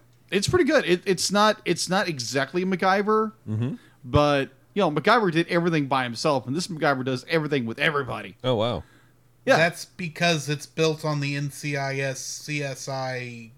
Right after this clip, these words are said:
Speaker 1: Agreed.
Speaker 3: Law and Order style show.
Speaker 1: Yeah.
Speaker 2: Oh, that makes sense.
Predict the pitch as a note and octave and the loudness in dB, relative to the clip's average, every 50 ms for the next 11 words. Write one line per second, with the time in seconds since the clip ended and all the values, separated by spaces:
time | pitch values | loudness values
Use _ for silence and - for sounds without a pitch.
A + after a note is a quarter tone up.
0 | - - - _ _ _ _ _ - F3+ E3+ C#3+ D#3 D#3 C#3+ C3+ C3+ - D3 D3 | -20 -20 -20 _ _ _ _ _ 0 0 0 2 2 2 4 6 6 6 6 6
1 | C#3+ C#3 C#3 C3+ C3+ C3+ C3+ B2+ A#2+ - - C3 A#2+ A2+ G#2+ - - A#2 G#2+ - | 4 2 0 -2 -2 -2 -4 -6 -8 -8 -8 -8 -8 -10 -10 -12 -14 -14 -10 -4
2 | C#3+ C#3 D3+ C3 G2 F#2 F#2 G2 G2 G2+ G#2 G2+ G2+ G2+ G2 F#2+ F#2 F2 E2+ E2 | 0 2 2 2 2 2 0 0 0 0 -2 -2 -2 -4 -6 -6 -6 -8 -8 -8
3 | E2+ E2 - - E2 D2+ - - - | -10 -10 -10 -12 -12 -12 -14 -16 -20